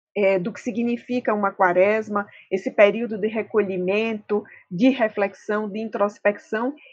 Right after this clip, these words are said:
e, de fato, nesse período aí, a Julinda dá mostras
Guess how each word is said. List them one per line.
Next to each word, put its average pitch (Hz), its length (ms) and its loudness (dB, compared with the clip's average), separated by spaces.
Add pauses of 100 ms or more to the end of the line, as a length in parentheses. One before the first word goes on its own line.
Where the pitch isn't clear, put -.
e, 254 120 0
de 311 100 6
fato, 269 720 6
nesse 262 320 2
período 208 460 0
aí, 208 360 0
a 226 80 6
Julinda 226 560 -2
dá 226 160 4
mostras 208 680 2